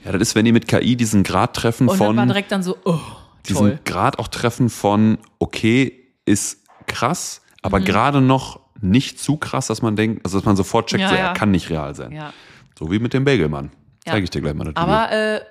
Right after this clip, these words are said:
Speaker 2: achte mal da drauf. Da
Speaker 1: Ich
Speaker 2: müsste
Speaker 1: achte mal
Speaker 2: oben
Speaker 1: da drauf,
Speaker 2: links
Speaker 1: ja.
Speaker 2: irgendwo stehen,
Speaker 1: Das ist ein
Speaker 2: K I.
Speaker 1: wichtiger Hinweis auf jeden Fall, ja.
Speaker 2: Ja.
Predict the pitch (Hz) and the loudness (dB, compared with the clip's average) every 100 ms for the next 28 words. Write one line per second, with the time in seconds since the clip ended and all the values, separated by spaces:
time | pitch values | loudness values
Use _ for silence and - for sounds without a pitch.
0 | - 202 190 151 131 - 127 131 - - | -8 -8 -8 -8 -8 -8 -8 -8 -14 -12
1 | 156 156 - - 190 190 190 202 233 - | -8 -4 -2 0 2 2 2 0 -2 -4
2 | - - 180 185 180 180 170 - 175 175 | -6 -6 -6 -4 -2 -4 -6 -8 -6 -6
3 | - - 87 - - 90 85 92 85 76 | -8 -6 -2 -2 0 0 2 2 2 0
4 | 85 90 - 78 78 87 82 - - _ | -4 -6 -8 -6 -8 -6 -8 -12 -20 _
5 | _ _ - | _ _ -14